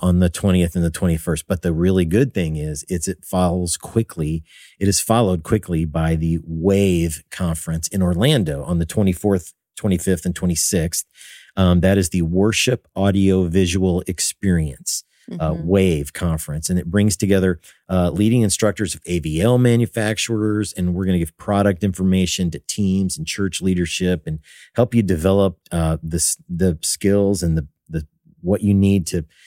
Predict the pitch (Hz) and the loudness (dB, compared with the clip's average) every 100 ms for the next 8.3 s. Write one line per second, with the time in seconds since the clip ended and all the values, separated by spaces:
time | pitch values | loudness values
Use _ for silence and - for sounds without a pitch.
0 | _ - 80 80 73 98 80 _ - 104 | _ -8 -4 -2 -4 -6 -8 _ -6 -4
1 | - 90 104 98 - 101 - 104 92 87 | 0 2 2 2 0 -4 -2 -2 0 2
2 | 90 82 87 90 82 80 87 90 87 73 | 0 0 0 0 0 0 2 2 2 0
3 | - 101 92 90 85 80 90 85 80 90 | -2 0 0 0 -2 0 2 2 2 0
4 | 87 - - 165 165 175 80 - - 78 | -2 -2 0 0 0 0 -2 -2 -4 -4
5 | - 185 165 - 175 - 85 - - - | -4 -2 -2 -2 -2 -2 -6 -8 -20 -6
6 | 107 98 92 113 87 90 95 87 - 107 | -2 2 2 2 2 0 0 0 0 2
7 | 92 85 85 82 - 82 170 - 156 160 | 2 2 2 0 0 0 0 0 0 -2
8 | 160 82 | -2 -6